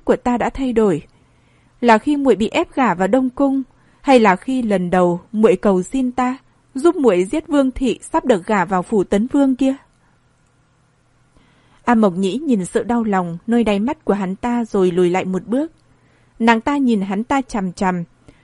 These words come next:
một lúc lâu sau mới bật cười. "Đúng là muội đã thay đổi, yêu sẽ khiến người ta không từ thủ đoạn, biến thành ma quỷ."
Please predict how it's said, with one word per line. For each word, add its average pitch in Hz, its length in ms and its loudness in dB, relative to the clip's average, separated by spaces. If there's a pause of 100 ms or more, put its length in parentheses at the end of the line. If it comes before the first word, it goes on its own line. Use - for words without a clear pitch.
(160)
một 220 120 6
lúc 220 200 2
lâu 262 200 0
sau 247 240 -4
mới 233 160 0
bật 208 160 0 (100)
cười. 175 280 0 (1800)
"Đúng 226 220 4
là 294 120 2
muội 214 260 0
đã 214 120 -2
thay 262 240 -6
đổi, 208 380 0 (540)
yêu 247 280 4
sẽ 247 180 -2
khiến 247 200 0
người 262 180 -2
ta 262 200 -2
không 254 280 -4
từ 214 260 2
thủ 196 180 -4
đoạn, 180 240 0 (440)
biến 220 280 2
thành 208 260 -2
ma 247 220 0
quỷ." 202 300 -2